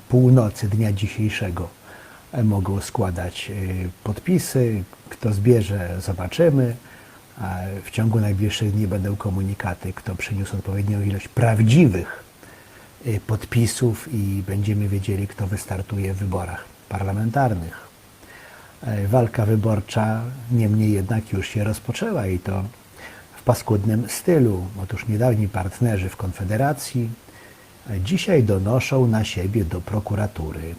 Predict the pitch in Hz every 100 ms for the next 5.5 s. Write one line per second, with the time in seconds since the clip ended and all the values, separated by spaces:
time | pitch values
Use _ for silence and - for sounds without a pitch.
0 | - - 95 - 90 - 107 92 92 117
1 | 101 95 92 90 98 127 127 - - 101
2 | - 90 92 92 - 160 147 135 131 127
3 | - - - - - 113 117 139 226 208
4 | 123 101 101 107 117 110 107 - 95 -
5 | 92 85 131 127